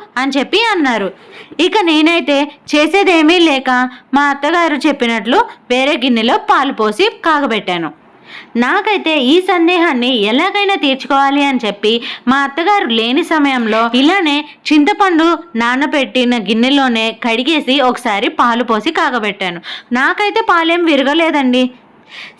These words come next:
సరే, విరగలేదు కదా అని చెప్పేసి మళ్ళీ ఇలాంటి సందర్భం వచ్చినప్పుడు అలానే చేశాను. ఈసారి అయితే పాలైతే విరిగిపోయినాయి. అయ్యే బాబోయ్, ఇదేంటి ఇంతకుముందు కాసినప్పుడు పాలు విరగలేదు,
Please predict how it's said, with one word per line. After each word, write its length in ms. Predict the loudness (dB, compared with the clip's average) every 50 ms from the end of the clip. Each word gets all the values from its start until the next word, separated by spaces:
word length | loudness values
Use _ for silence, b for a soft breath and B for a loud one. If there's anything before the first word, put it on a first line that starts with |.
| -4 -2
సరే, 280 | 0 0 2 2 0 -2 -2 B B B -2
విరగలేదు 580 | 0 2 2 2 2 2 2 2 2 2 0 0 -2
కదా 180 | -2 0 0 0 0 0
అని 140 | 0 0 -2
చెప్పేసి 480 | -2 -4 -2 -2 -2 -2 0 0 0 0 -2 -4 B B B -4
మళ్ళీ 280 | -2 0 2 2 2 4
ఇలాంటి 400 | 4 2 2 0 0 0 0 0
సందర్భం 520 | 0 0 0 0 0 0 0 2 2 4 2
వచ్చినప్పుడు 560 | 2 0 0 -2 -2 -2 -2 -2 0 -2 -2 -2 B B B -2
అలానే 400 | 0 0 0 0 0 0 0 0
చేశాను. 500 | 0 0 0 0 -2 -2 -4 -4 -6 -8 -8 -2
ఈసారి 540 | 2 4 4 4 4 2 0 0 0 0 -2
అయితే 180 | -2 -2 -2 0 2
పాలైతే 400 | 0 2 0 0 -2 0 0 2
విరిగిపోయినాయి. 720 | 2 2 2 2 0 0 0 0 -2 -2 -2 -4 -6 -6 -10 B B B B B _ B B B B B B B -4
అయ్యే 220 | -2 0 0 0
బాబోయ్, 400 | 0 2 0 2 2 0 0 0 0
ఇదేంటి 460 | 0 -2 0 0 2 2 2 2 2
ఇంతకుముందు 560 | 2 2 2 2 2 2 2 2 2 2 2
కాసినప్పుడు 580 | 0 0 0 -2 -2 -2 -2 -2 -2 -2 -2 -2 0
పాలు 240 | 0 0 0 0 0 2
విరగలేదు, 640 | 2 2 0 0 -2 -2 -2 -2 -2 -2 -2 -2